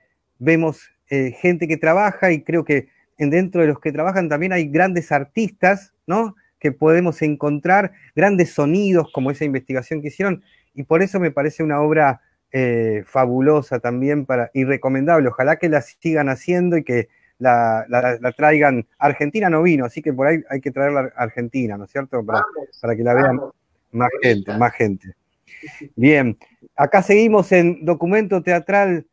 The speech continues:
Speaker 1: de Identidad, en contexto en vivo, con Ricardo Delgado Ayala. Siguen las, eh, las, eh,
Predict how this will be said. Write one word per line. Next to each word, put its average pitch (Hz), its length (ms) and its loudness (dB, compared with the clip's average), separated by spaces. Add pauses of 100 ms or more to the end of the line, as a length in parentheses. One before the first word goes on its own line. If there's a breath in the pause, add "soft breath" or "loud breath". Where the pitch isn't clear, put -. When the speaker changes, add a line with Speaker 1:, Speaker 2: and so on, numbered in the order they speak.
(120)
Speaker 1:
de 151 160 0
Identidad, 165 680 2
en 147 140 -4
contexto 151 480 -6
en 165 120 -4
vivo, 196 340 0
con 143 200 -4
Ricardo 170 460 0
Delgado 160 360 2
Ayala. 190 420 0
Siguen 185 400 -2
las, 139 320 0 (460)
eh, 113 800 -2 (320)
las, 123 400 0 (100)
eh, 104 300 -6